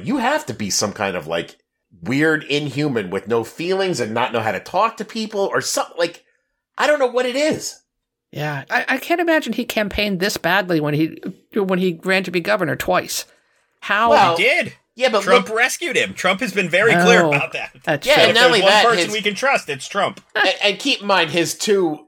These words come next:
Speaker 1: opponents in those elections, like, one was, felt, was, like, woke up <laughs> dr-, dr-, drunk next to a dead body
Speaker 2: Oh.
Speaker 1: or something.
Speaker 3: <laughs>
Speaker 1: Um, I forget what happened with, uh, Andrew. I forget his last name.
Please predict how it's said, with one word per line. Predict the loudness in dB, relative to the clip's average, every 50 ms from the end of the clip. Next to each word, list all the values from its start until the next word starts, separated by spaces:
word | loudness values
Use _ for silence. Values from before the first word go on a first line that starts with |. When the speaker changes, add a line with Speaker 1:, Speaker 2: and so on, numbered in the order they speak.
| _ _
Speaker 1:
opponents | -4 -4 -4 0 2 2 2 2 2 0 -2 -4 -6 -10 -10 -12 _ _ _ _ _ -6
in | -4 0
those | 0 0 0 0 -6 -12 -6 -4
elections, | -2 0 0 0 0 -2 -4 -6 -6 -2
like, | -2 -2 -2 -2
one | -4 -4 -2 -2 -2 -2 -2 -6 -10 -12 -12 -6
was, | -4 -2 -2 -2 -4 -8 -14 -6
felt, | -2 0 0 0 0
was, | -2 -2 -2 0
like, | -2 -2 -2 -4 -4
woke | -4 -4 -2 0
up | -2 -4 -4 -8 _ _ _ _
<laughs> | _ _ _
dr-, | -14 -4 -2 -2 -2 -2 -6 -6 -6 -6 -6 -10 -12 -14 -18 -20 -20 -20 -20 -18 -16 -16 -18 -18 -12
dr-, | -10 -10 -8 -8 -8 -8 -8 -8
drunk | -8 -2 0 0 0 0 -2 -4
next | -4 -4 -2 -2
to | -2 -2
a |
dead | 0 0 0 -2 0 0
body | 0 2 2 2 0 0 -4 -8 -12 _ -20 -20 -20 _ _
Speaker 2:
Oh. | -2 0 2 2
Speaker 1:
or | 2
something. | 2 0 -2 2 4 4 4 4 4 4
Speaker 3:
<laughs> | 2 2 2 -2 -4 -4 -2 -2 0
Speaker 1:
Um, | 2 2 2 2 0 0 -2 -4 -8 -6 -6
I | -6
forget | -4 -4 -2 0 0
what | 0 0
happened | 0 0 -2 -2 -2 -2
with, | -2 -4 -4 -2
uh, | -2 -2 -2 0 0
Andrew. | 0 -2 -2 -2 -2 -2 -2 0 0 -2 -4 -6 -10
I | -12 -10
forget | -8 -4 -4 -2
his | -4 -2
last | -2 -2 -2 -2 -2 -4
name. | -4 -4 -4 -4 -6